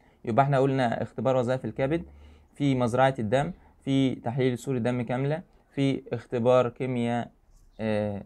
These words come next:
الدم. دي أر-، أهم أربع تحاليل ممكن مثلًا وليكن ممكن تعمليها أو كده. لكن من خبرتي في العيادات بالنسبة مثلًا حد يكون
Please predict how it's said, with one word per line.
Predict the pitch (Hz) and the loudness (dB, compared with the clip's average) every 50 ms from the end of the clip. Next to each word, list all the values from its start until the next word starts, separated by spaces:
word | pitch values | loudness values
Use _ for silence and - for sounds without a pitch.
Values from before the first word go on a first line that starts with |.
| - | -8
الدم. | - 110 101 113 101 95 92 107 - - - _ _ _ | -6 -6 -4 -4 -4 -6 -6 -8 -12 -20 -20 _ _ _
دي | 143 160 190 196 - - - - | 0 2 2 2 0 -2 4 6
أر-، | 175 185 - - | 6 6 6 4
أهم | 180 185 196 196 | 2 2 2 2
أربع | 196 180 170 160 | 2 2 2 2
تحاليل | 147 143 139 147 160 156 | 0 0 -4 -6 -6 -6
ممكن | 165 165 - 156 | -8 -10 -10 -10
مثلًا | 160 165 151 165 143 | -10 -10 -8 -6 -4
وليكن | 143 151 160 156 151 143 | -2 -2 -2 -4 -4 -6
ممكن | 147 147 151 139 - | -6 -6 -8 -10 -8
تعمليها | - 127 120 117 117 120 139 143 139 127 - - - _ _ _ - | -6 -4 -2 -2 0 2 2 2 2 0 0 -2 -6 _ _ _ -2
أو | 101 107 101 | -2 -2 -2
كده. | 98 104 104 - - _ - - - - - - | -2 -6 -10 -10 -12 _ -20 -20 -20 -20 -2 6
لكن | 160 196 214 202 202 185 185 180 - _ _ _ - | 6 6 6 6 2 -4 -4 -4 -8 _ _ _ -8
من | - 156 156 143 | -6 -4 -4 -4
خبرتي | 156 160 156 170 196 190 - 170 160 160 - - | -4 -4 -2 -2 -2 -2 -2 -6 -6 -6 -8 -8
في | - | -4
العيادات | 135 143 143 143 139 135 160 165 156 147 - _ _ _ _ - - | -2 2 2 4 4 6 4 4 4 2 -4 _ _ _ _ -14 -8
بالنسبة | - 131 131 147 151 147 147 | -6 -2 -2 0 0 0 -2
مثلًا | 151 151 160 147 135 127 123 - _ | -2 -2 -4 -4 -4 -6 -8 -12 _
حد | - - - 147 147 135 | -12 0 0 0 2 2
يكون | 135 127 117 - 127 117 117 113 101 | 0 -2 -2 -2 -4 -2 -2 -2 -4